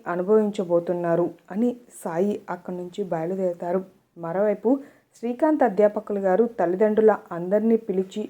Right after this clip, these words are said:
"మీ పిల్లల యొక్క పరీక్షా పత్రంలో వచ్చిన మార్కుల్ని చూడండి" అని చూపించగా, అందరికీ ఒకటి, రెండు, సున్నా అలా ఉంటాయి. వెంటనే వాళ్ళ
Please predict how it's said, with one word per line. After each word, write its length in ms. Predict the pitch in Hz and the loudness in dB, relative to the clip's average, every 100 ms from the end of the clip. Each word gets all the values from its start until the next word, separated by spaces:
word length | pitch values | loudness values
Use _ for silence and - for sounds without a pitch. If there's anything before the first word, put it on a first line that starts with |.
| - | -10
"మీ 140 | 202 208 | -6 -6
పిల్లల 440 | - 185 196 226 | -6 -2 2 4
యొక్క 480 | 226 208 - 208 320 - _ _ _ _ 214 | 4 0 0 0 0 -4 _ _ _ _ -2
పరీక్షా 420 | 208 247 - 247 | -2 -2 0 0
పత్రంలో 800 | 247 190 - 196 185 185 247 359 - _ - 180 | 0 -2 0 0 2 4 4 4 -4 _ -10 0
వచ్చిన 320 | 208 208 220 | 0 2 -2
మార్కుల్ని 680 | 185 170 180 226 226 240 214 208 | 0 4 4 4 4 2 2 0
చూడండి" 420 | 185 180 180 190 - - | -2 -2 -2 -4 -10 -12
అని 180 | 180 220 208 | -8 -8 -8
చూపించగా, 560 | 190 190 185 202 254 220 - _ _ - | -8 -8 -6 0 0 0 -6 _ _ -12
అందరికీ 680 | 180 180 202 202 226 320 - - _ _ _ - | -6 2 2 2 2 2 0 -16 _ _ _ -6
ఒకటి, 480 | 190 190 202 208 202 | -4 0 0 2 2
రెండు, 520 | 185 180 185 185 202 | 2 2 4 2 2
సున్నా 580 | 202 190 190 190 190 - | 0 0 2 2 2 2
అలా 360 | 175 185 185 - - 165 | 0 2 0 -4 -16 -6
ఉంటాయి. 520 | 175 175 185 185 185 - _ _ - | -6 -2 0 0 -2 -8 _ _ -8
వెంటనే 320 | 190 190 262 | -6 0 2
వాళ్ళ 420 | 226 180 175 175 | 2 4 4 2